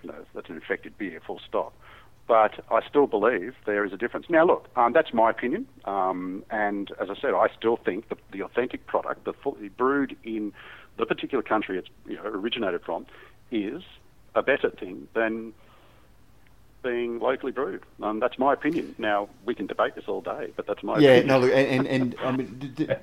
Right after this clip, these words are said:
Speaker 1: And I've got to tell you, that's a lot of retailers' opinion. I mean, um, you know, the re-, the retailers, uh, listen to their consumers, and, uh, I've got to say, I mean, I can't, I mean, I don't have a large circle of people that I can sit around and, you know, survey every day,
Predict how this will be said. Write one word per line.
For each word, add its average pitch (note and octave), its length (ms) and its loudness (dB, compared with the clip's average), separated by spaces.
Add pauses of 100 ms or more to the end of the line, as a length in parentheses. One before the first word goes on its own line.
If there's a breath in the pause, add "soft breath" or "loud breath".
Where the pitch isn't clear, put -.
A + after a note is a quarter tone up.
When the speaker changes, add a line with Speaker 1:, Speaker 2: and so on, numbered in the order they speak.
(320)
Speaker 1:
And F3+ 100 8
I've F#3+ 80 6
got B3+ 60 8
to A#3+ 80 6
tell F#3+ 140 6
you, E3 40 8
that's G#3+ 140 4
a F3+ 60 6
lot F#3+ 180 8
of D#3+ 100 2
retailers' C3+ 460 4
opinion. F#2+ 360 -6
I G2 80 -6
mean, A2+ 280 2 (760 loud breath)
um, - 640 -8 (320 loud breath)
you D3+ 120 -4
know, G#2+ 180 2
the B2+ 80 2
re-, D#3 240 4
the B2 160 2
retailers, D#3+ 600 0 (160)
uh, G#2+ 260 0 (140)
listen C3+ 340 0
to - 80 -6
their A2+ 140 -2
consumers, C3 560 -6 (160)
and, A2 440 -2
uh, G#2+ 280 0 (340 loud breath)
I've B2 140 4
got - 80 -4
to - 100 -4
say, - 320 -2
I F2+ 80 -4
mean, G2 160 -6
I A2+ 140 4
can't, A2 380 0 (640 loud breath)
I G#2+ 80 4
mean, F3 160 -10
I - 120 -10
don't - 180 -12
have F2 200 -8
a - 120 -12 (160)
large F2 300 -4 (100)
circle F#2 280 -4
of - 80 -16
people G#2 220 -6
that F2 40 0
I F2+ 80 -2
can - 180 -14
sit F#2 120 -8
around F2 160 -4
and, F2 200 -10
you - 80 -12
know, F#2 160 -6 (560 loud breath)
survey A2 320 6
every F2+ 160 -2
day, A#2+ 340 2